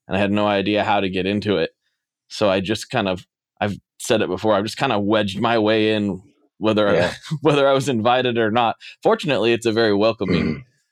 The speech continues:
Speaker 1: uh, space in general. But I was just like, "I don't know what to do. I, I, I love guitars. I love gear. I love all this stuff so much. I just wanna work on it and be a part of it all the time."
Speaker 2: Yeah.
Speaker 1: And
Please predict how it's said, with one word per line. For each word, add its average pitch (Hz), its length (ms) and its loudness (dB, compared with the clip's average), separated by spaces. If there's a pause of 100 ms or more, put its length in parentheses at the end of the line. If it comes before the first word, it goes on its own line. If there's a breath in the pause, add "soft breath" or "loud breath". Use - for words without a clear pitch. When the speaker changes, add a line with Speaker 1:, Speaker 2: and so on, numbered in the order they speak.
(140)
Speaker 1:
uh, 95 180 2
space 101 600 -4 (100)
in 95 220 -2
general. 90 460 -2 (280)
But 113 140 2
I 107 80 2
was 104 160 -2
just 101 120 -6
like, 80 140 -2
"I 98 80 2
don't 139 140 0
know 156 100 2
what 151 140 0
to 120 80 -6
do. 110 440 2
I, 113 100 0 (260)
I, 107 40 0 (200)
I 113 80 2
love 113 260 0
guitars. 117 680 -2
I 113 100 0
love 104 260 0
gear. 104 400 0 (180)
I 110 120 0
love 101 340 0
all 101 180 0
this 98 160 -2
stuff 104 300 -2
so 104 180 0
much. 98 340 -2
I 98 100 0
just 98 260 -6
wanna 98 320 0 (160)
work 110 240 0
on 107 180 0
it 107 120 0
and 101 380 -2
be 113 200 2
a 110 40 0
part 110 240 0
of 107 80 0
it 104 200 0 (240)
all 110 180 2
the 110 80 0
time." 117 340 0
Speaker 2:
Yeah. - 120 -12 (440 loud breath)
Speaker 1:
And 92 360 -2